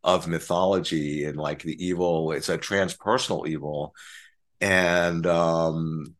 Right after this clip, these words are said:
you know, and that's only something if you're called, like, people who are called to be healers or shamans or teachers or creative artists or whatever, they're fated to come to terms with that deeper level of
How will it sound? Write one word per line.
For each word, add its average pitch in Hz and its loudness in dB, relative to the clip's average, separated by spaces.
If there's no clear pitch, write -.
you 101 -2
know, 85 4
and 92 2
that's 127 4
only 131 4
something 107 2
if 85 -2
you're 87 0
called, 95 6
like, 87 0
people 101 2
who 92 0
are 90 2
called 90 4
to 90 -2
be 78 -2
healers 90 2
or 82 0
shamans 85 -2
or 80 2
teachers 80 -2
or 78 -2
creative 80 -2
artists 80 -2
or 85 0
whatever, 85 -2
they're 95 4
fated 101 2
to 85 -4
come 85 -2
to 80 -2
terms 87 -2
with 76 -2
that 76 -2
deeper 82 -2
level 76 -4
of 71 -6